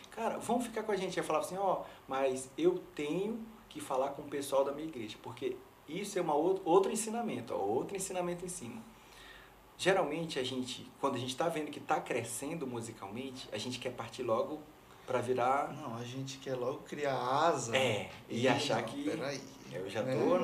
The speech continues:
Speaker 1: no nível aqui.
Speaker 2: <laughs>
Speaker 1: Só que eu parti sempre do princípio de honrar quem são os meus líderes, principalmente os pastores
Speaker 2: Amém,
Speaker 1: e
Speaker 2: cara.
Speaker 1: ministros de música. No caso, uma ministra de música que era Edeni.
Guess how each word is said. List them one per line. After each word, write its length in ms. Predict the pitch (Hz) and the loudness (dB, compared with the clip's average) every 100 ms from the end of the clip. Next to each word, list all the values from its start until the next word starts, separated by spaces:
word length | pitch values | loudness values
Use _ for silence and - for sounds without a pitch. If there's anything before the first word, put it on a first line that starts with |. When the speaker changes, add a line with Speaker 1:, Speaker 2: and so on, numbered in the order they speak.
| 147 | 4
Speaker 1:
no 140 | 135 143 | 4 2
nível 360 | 131 156 180 170 | 4 2 4 4
aqui. 260 | - 165 165 - - | 4 2 2 -4 -10
Speaker 2:
<laughs> 200 | - - | -16 -10
Speaker 1:
Só 200 | - 151 | -4 -4
que 180 | 151 156 | 0 0
eu 80 | 151 | 2
parti 400 | 151 147 - 151 | 0 -2 -4 -6
sempre 340 | - 185 190 | -4 -2 -2
do 100 | 156 | -4
princípio 500 | 147 143 - 170 160 | -6 -8 -8 -8 -10
de 160 | - 147 | -6 -4
honrar 640 | 170 185 - 135 147 170 - - | -4 -4 -4 -2 -2 -4 -12 -18
quem 200 | - 160 | -12 -8
são 160 | - 156 | -6 -6
os 80 | |
meus 240 | 151 165 131 | -6 -8 -6
líderes, 480 | 120 113 - - - | -6 -6 -6 -10 -10
principalmente 600 | 165 - 139 139 127 - - - | -10 -8 -8 -8 -10 -14 -20 -14
os 140 | 120 | -12
pastores 840 | - 147 - - 147 180 208 - - - - - | -4 -4 -4 -2 0 0 -2 -12 -16 -12 -12 -6
Speaker 2:
Amém, 400 | 135 127 120 123 | -4 -2 -2 -2
Speaker 1:
e 60 | |
Speaker 2:
cara. 120 | 170 | 0
Speaker 1:
ministros 320 | 160 156 - 151 | 0 -2 -6 -6
de 60 | |
música. 400 | 170 147 107 - | -6 -4 -6 -8
No 100 | 127 | -6
caso, 380 | 127 135 - 214 147 | 4 4 4 -2 -2
uma 160 | 147 | 0
ministra 400 | 151 143 139 156 | 0 -2 -4 -4
de 60 | 151 | -6
música 260 | 147 139 - | -8 -10 -4
que 80 | 147 | -2
era 120 | 139 | 0
Edeni. 400 | 147 165 123 | -2 -6 -8